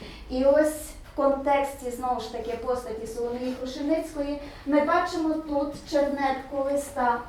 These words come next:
е, Ольги Шухевич до письменника Михайла Рудницького.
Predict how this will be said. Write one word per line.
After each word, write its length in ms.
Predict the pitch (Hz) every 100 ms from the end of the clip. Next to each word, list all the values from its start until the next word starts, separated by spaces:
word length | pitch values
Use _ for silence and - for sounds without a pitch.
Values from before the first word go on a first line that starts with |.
| - -
е, 20 | 240 -
Ольги 320 | 277 302 262
Шухевич 720 | - 254 247 214 202 202 - - - -
до 180 | 277
письменника 760 | 285 - 311 330 320 311 285 285
Михайла 420 | 262 254 269 254 254
Рудницького. 760 | 262 254 202 170 - 165